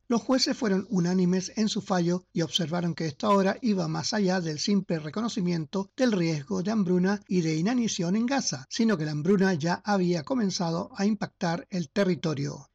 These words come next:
El fallo emitido por un panel de jueces del Tribunal Superior de las Naciones Unidas sirvió como reprimenda a la afirmación de Israel de que no estaba bloqueando la entrega de ayuda al enclave asediado.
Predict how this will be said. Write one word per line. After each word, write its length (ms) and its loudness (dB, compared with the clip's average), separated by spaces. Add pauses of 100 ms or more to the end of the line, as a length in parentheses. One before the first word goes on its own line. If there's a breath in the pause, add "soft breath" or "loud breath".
(260)
El 180 -2
fallo 280 0
emitido 340 -2
por 100 -4
un 100 -4
panel 280 -2
de 80 -4
jueces 340 -4
del 160 -6
Tribunal 380 -4
Superior 400 -6
de 80 -6
las 180 -12
Naciones 400 -6
Unidas 460 2
sirvió 360 2
como 240 0
reprimenda 720 2
a 140 0
la 100 2
afirmación 520 -2
de 100 0
Israel 380 -2
de 100 -4
que 80 -8
no 80 -4
estaba 380 -4
bloqueando 760 -4
la 100 0
entrega 380 0
de 80 -2
ayuda 480 2
al 220 -2
enclave 640 -2
asediado. 800 -2